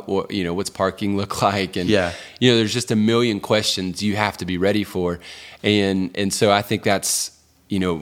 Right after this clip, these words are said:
Speaker 1: w-, if you're gonna be busy in the, with the right things, you obviously step into a whole nother world when you start talking about buildings and renovations and that kind of thing, because you're also still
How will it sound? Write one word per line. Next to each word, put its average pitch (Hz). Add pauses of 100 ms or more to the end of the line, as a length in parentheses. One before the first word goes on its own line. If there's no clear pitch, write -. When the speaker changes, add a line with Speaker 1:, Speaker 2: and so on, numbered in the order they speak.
Speaker 1:
w-, -
if 113
you're 120
gonna 120
be 120
busy 113 (240)
in 107
the, 101
with 113
the 101
right 104
things, 110 (140)
you 107
obviously 107
step -
into 98
a 92
whole 127
nother 101
world 95
when 92
you 95
start 92
talking 95
about 85
buildings 87
and 80 (500)
renovations 95
and 87
that 90
kind 92
of 85
thing, 87
because 87
you're 95
also 98
still 107